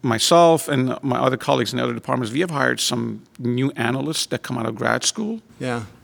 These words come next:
Speaker 1: And it seems like a cliche, but they are amazing.
Speaker 2: Yeah. <laughs>
Speaker 1: They are so sharp.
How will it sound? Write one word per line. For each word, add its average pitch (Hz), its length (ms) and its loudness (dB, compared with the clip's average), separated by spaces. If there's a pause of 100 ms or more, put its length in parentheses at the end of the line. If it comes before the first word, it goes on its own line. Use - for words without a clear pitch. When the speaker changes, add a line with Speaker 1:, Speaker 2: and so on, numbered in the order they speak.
Speaker 1:
And 120 120 -2
it - 20 -4
seems 131 160 0
like 127 120 -2
a 120 40 -8
cliche, 135 500 -2 (720)
but 127 180 2
they 151 120 10
are 135 100 10
amazing. 117 600 0
Speaker 2:
Yeah. 135 160 0 (220)
<laughs> - 200 -12
Speaker 1:
They 143 220 6
are 117 180 6
so - 600 4
sharp. 120 640 2